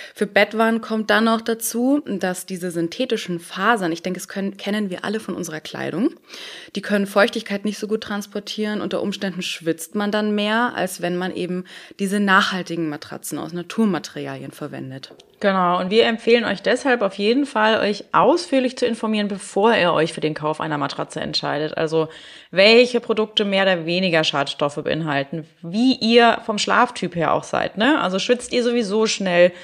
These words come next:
Speaker 2: vertragt ihr synthetische Stoffe, ja oder nein? Tragt ihr zum Beispiel Kunststoffklamotten,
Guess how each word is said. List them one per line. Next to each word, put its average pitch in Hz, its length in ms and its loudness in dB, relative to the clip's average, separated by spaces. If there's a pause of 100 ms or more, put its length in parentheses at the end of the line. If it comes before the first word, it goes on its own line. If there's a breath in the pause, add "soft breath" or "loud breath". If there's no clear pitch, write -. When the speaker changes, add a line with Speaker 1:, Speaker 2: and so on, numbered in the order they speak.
(140)
Speaker 2:
vertragt 202 380 0
ihr 220 80 0
synthetische 202 520 -2
Stoffe, 202 340 -2
ja 180 160 2
oder 185 140 4
nein? 175 340 2
Tragt 175 320 -2
ihr 185 80 -4
zum 185 160 -6
Beispiel 185 300 -2
Kunststoffklamotten, 190 1000 -4